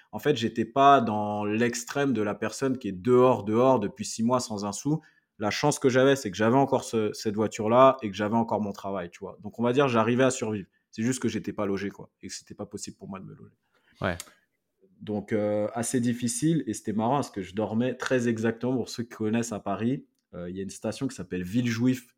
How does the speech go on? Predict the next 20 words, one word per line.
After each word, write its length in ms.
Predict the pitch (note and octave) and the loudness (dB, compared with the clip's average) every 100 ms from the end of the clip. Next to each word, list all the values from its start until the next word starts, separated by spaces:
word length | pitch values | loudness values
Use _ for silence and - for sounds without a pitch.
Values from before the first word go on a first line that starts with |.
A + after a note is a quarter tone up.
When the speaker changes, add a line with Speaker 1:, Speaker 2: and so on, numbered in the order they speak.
| _ | _
Speaker 1:
Louis 360 | F2 G#2+ B2+ - | -4 0 2 2
Aragon, 440 | G#2 G2+ F2+ A#2+ | 0 0 0 -2
donc 160 | G#2 F2 | -4 -8
c'est 80 | F2 | -12
une 80 | |
station 340 | E2+ G2+ - A2+ | -10 -8 -4 -2
de 40 | |
métro, 360 | G#2 - G#2 C3 _ _ _ - | -2 -4 -8 -10 _ _ _ -16
et 60 | G2+ | -10
c'est 160 | A2 | -4
une 80 | G#2+ | -2
rue, 200 | G2+ C3 | 4 4
en 120 | A#2+ | 4
fait, 220 | - A#2 | 2 -4
il 20 | G2 | -6
y 20 | |
a 40 | |
beaucoup 260 | F2+ F#2+ A2+ | -6 -6 -6
de 80 | F#2+ | -2
banques, 260 | G#2+ A#2+ | -2 -2